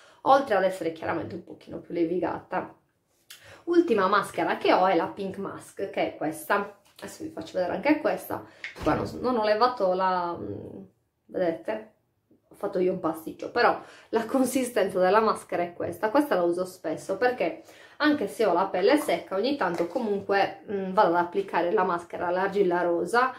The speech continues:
che, mm, mi aiuti comunque a purificare il viso, perché comunque anch'io soffro di punti neri, piccole imperfezioni, eccetera, eccetera. E questa mi piace perché? Perché anche se è una maschera all'argilla rosa, una volta che la applico e poi la rimuovo, non mi secca assolutissimamente la pelle.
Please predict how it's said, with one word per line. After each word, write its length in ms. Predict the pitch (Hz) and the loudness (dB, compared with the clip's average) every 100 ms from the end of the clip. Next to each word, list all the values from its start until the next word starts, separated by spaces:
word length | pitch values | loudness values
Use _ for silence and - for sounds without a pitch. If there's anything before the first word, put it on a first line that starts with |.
| - _ _ _ _ | -14 _ _ _ _
che, 320 | 240 185 - - | 2 4 2 -6
mm, 600 | 202 190 180 175 202 202 | -8 -6 -6 -8 -8 0
mi 80 | |
aiuti 260 | 233 226 - | 2 2 -2
comunque 300 | 208 208 190 | -8 -4 -4
a 20 | |
purificare 640 | 160 185 180 185 180 190 180 | -2 -4 -4 -6 -2 0 0
il 100 | 180 | 0
viso, 340 | 196 170 170 | -2 -2 0
perché 240 | 175 170 | 2 2
comunque 300 | 170 208 208 | 2 -2 0
anch'io 300 | 185 180 214 | 0 2 2
soffro 300 | - 180 - | 2 -4 -2
di 100 | 170 | -2
punti 400 | 165 180 180 175 | -2 -8 -8 -6
neri, 400 | 170 196 208 190 | -4 2 2 2
piccole 320 | 190 - 175 175 | -2 -4 -2 0
imperfezioni, 720 | 170 175 - 196 - 196 190 | -2 -6 -8 -10 -6 -4 -4
eccetera, 440 | 180 180 170 - | -4 -6 -6 -6
eccetera. 600 | 202 - - - - - - - - | -6 -8 -10 -6 -6 -6 -10 -18 -2
E 160 | 403 | 0
questa 240 | 254 214 202 | 0 0 2
mi 140 | 233 | 4
piace 280 | 320 320 214 | 4 4 0
perché? 360 | 185 185 170 | -6 -4 -2
Perché 400 | 151 170 - 180 | 0 -2 0 0
anche 320 | 160 269 285 254 | 0 -2 0 -2
se 140 | - | -4
è 20 | |
una 120 | 180 | -4
maschera 440 | 185 220 214 202 185 | 0 0 0 0 2
all'argilla 580 | 175 170 - 190 180 175 | 4 2 0 -4 -2 0
rosa, 600 | 165 156 175 196 - - - _ _ | 0 0 0 0 0 -4 -20 _ _
una 160 | 240 262 | 0 4
volta 320 | 339 330 247 | 6 4 0
che 100 | 190 | 0
la 160 | 196 151 | 2 0
applico 340 | - 180 208 | -2 -4 -2
e 20 | |
poi 160 | 214 247 | 2 4
la 80 | 190 | 4
rimuovo, 480 | 208 247 175 180 277 | 4 2 0 2 4
non 140 | 311 | 6
mi 80 | 330 | 4
secca 300 | - - 180 | 0 -8 -10
assolutissimamente 840 | - 202 247 240 339 240 165 175 | -10 -10 -10 -4 -2 -2 -4 -4
la 80 | 202 | -6
pelle. 680 | - - - 175 185 - | -6 -6 0 2 0 -4